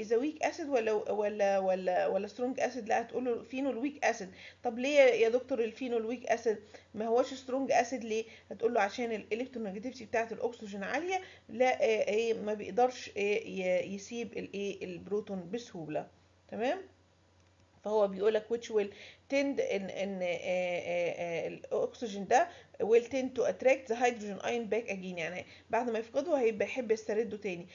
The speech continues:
لو استرده تاني يبقى انا كده فقدت الاسيديتي بتاعت ايه؟ بتاعت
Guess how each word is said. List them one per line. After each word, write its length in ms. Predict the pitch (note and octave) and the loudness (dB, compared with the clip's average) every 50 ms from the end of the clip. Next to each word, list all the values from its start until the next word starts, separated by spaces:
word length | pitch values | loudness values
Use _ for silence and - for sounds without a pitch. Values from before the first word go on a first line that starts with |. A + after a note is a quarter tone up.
| - - - - | -20 -20 -4 -2
لو 100 | G#3+ G#3 | -2 -2
استرده 420 | A3+ - B3+ A#3 C4 D4+ A3+ B3 | 0 2 4 4 4 4 2 -2
تاني 260 | B3 C4 B3 C4 C4 A3 | 0 0 0 2 2 0
يبقى 140 | G3+ A3+ | 0 0
انا 100 | A#3 A#3 | 0 0
كده 220 | A#3 - C4 A#3 A3+ | 0 -2 -4 -4 -4
فقدت 360 | A#3 - - A#3 A#3+ A#3 - | -6 -2 0 2 2 2 0
الاسيديتي 520 | A3 - - G3 - A3 G#3 G#3 G3 G#3 | -4 -4 -4 -6 -6 -8 -8 -8 -12 -14
بتاعت 380 | F#3+ - G#3+ G#3 G#3 G3 F#3+ - | -8 -4 0 2 2 2 0 -2
ايه؟ 180 | - F#3+ G3 G3 | -8 -8 -8 -8
بتاعت 400 | F#3+ F#3+ - F3 F3+ E3+ E3+ F3 | -10 -8 -2 0 0 0 0 -2